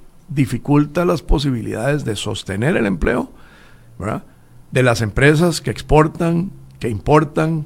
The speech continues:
que compiten en el mundo y con el mundo en condiciones diferentes. En Costa Rica tenemos, tenemos un, un, un deporte, eh, extraordinario, entre otros, ¿verdad? Que se llama el fútbol, ¿verdad? Somos expertos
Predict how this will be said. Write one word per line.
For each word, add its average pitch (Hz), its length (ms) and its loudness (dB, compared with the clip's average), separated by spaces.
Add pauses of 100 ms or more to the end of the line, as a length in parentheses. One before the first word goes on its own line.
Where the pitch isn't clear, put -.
que 117 160 -6
compiten 131 540 -2
en 143 100 0
el 110 120 -2
mundo 151 300 4
y 156 40 0
con 123 180 -2
el 107 60 -4
mundo 135 280 0
en 82 80 -4
condiciones 127 680 -4 (140)
diferentes. 117 840 -6 (680)
En 131 100 -2
Costa 135 240 -2
Rica 175 260 0
tenemos, 196 540 0 (1040)
tenemos 151 420 4
un, 175 140 2
un, 170 380 0
un 160 160 2
deporte, 156 800 2
eh, - 360 -6
extraordinario, 123 760 -2
entre 107 200 -2
otros, 135 480 -4
¿verdad? 123 400 -8 (340)
Que 107 120 -10
se 104 180 -10
llama 113 500 -6 (220)
el 104 140 -10
fútbol, 127 540 -6 (140)
¿verdad? - 380 -10 (760)
Somos 131 340 -6
expertos 131 960 -4